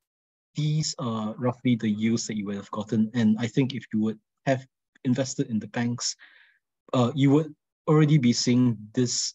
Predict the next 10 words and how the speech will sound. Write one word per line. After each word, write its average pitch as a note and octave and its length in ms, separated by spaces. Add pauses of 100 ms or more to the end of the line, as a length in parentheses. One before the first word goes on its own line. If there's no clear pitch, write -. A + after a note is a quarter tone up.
(120)
deposits A#2 520
being A2+ 180
pocketed - 460
to A2+ 100
your G2+ 220
account A2 300
anyway. G#2 420 (1500)
Uh, D3 180
we C3+ 120
had D#3+ 220